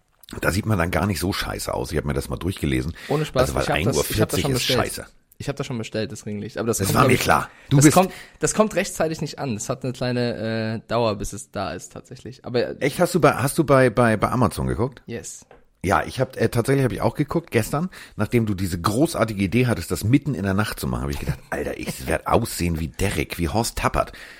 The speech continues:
Speaker 1: Ich werd Augenringe haben
Speaker 2: Ja,
Speaker 1: bis zu den Kniekehlen.
Speaker 2: mehr Mut
Speaker 1: Und
Speaker 2: zur Natürlichkeit, sag ich immer.
Speaker 1: Ja, und dann hab ich gedacht so, und pass auf, ähm, das ist ganz schlau.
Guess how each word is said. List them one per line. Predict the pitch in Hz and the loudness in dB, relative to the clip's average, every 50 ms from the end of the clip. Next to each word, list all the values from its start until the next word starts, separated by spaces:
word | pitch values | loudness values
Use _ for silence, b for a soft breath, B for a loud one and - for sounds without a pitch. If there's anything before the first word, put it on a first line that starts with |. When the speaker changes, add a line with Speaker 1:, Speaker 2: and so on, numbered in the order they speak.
| B B B | B B B
Speaker 1:
Ich | - 92 104 | -2 2 2
werd | 104 - - - | 2 2 2 2
Augenringe | - 120 135 127 123 110 110 107 95 90 | 4 4 4 4 2 4 4 4 4 2
haben | 98 101 | 2 2
Speaker 2:
Ja, | 104 | 2
Speaker 1:
bis | 101 - 165 | 2 2 2
zu | - | 0
den | 87 80 | -2 -2
Kniekehlen. | - - 131 151 151 - - 73 73 101 143 B B B | -2 0 0 0 0 0 2 2 2 2 0 B B B
Speaker 2:
mehr | - 170 190 208 | 2 4 6 6
Mut | 185 180 214 247 | 6 6 4 2
Speaker 1:
Und | - - | 2 0
Speaker 2:
zur | - 214 | 0 0
Natürlichkeit, | 196 196 - - 214 190 151 117 - - 110 101 - | 0 0 2 0 0 0 0 -4 -6 -6 -8 -8 -6
sag | - 98 | -8 -10
ich | 95 - - | -10 -10 -12
immer. | 98 101 104 | -14 -6 0
Speaker 1:
Ja, | 104 104 - | 0 0 0
und | - 104 101 131 | 0 2 4 4
dann | 139 185 151 | 6 6 6
hab | 147 156 | 4 4
ich | 180 - - | 4 2 2
gedacht | 143 - 92 - | 0 0 0 -2
so, | - - | -4 -2
und | - 92 B B B B B | -2 -4 B B B B B
pass | - 123 120 | 4 6 6
auf, | 82 - - - | 6 6 2 0
ähm, | - 101 104 101 98 95 92 - - - _ - - - _ - | 2 4 4 6 4 2 0 -2 -6 -14 _ -20 -20 -20 _ 0
das | - 107 104 - | 0 0 2 2
ist | 147 147 - | -2 -4 -2
ganz | - 143 131 110 - | -2 -2 0 0 -2
schlau. | - - - 127 123 104 76 58 53 | -4 -2 0 2 4 4 4 4 2